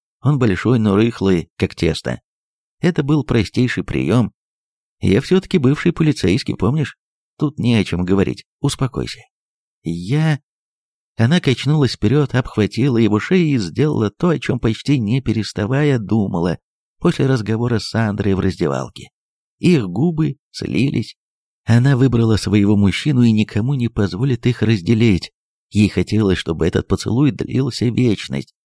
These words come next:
Она вжалась в Мариса всем телом так, что даже через одежду ощущала его мускулистую грудь, плоский живот, напряжённые бёдра и неудержимо растущую плоть между ними.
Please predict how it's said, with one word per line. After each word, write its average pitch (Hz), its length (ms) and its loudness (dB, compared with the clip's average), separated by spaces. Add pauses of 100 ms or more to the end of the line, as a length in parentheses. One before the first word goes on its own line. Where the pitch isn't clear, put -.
(500)
Она 147 240 2
вжалась 127 480 0
в 107 80 -4
Мариса 120 380 -2
всем 107 220 0
телом 117 360 0
так, 156 300 -4
что - 140 -2
даже 131 220 0
через 110 300 2
одежду 131 580 0 (540)
ощущала 127 640 0
его 120 260 2
мускулистую 117 680 0
грудь, 95 400 2
плоский 104 380 -2
живот, 80 440 -6 (220)
напряжённые 78 720 -2
бёдра 87 460 -4 (480)
и 120 180 4
неудержимо 117 760 2
растущую 117 680 0
плоть 95 460 0
между 65 380 -6
ними. 64 380 -10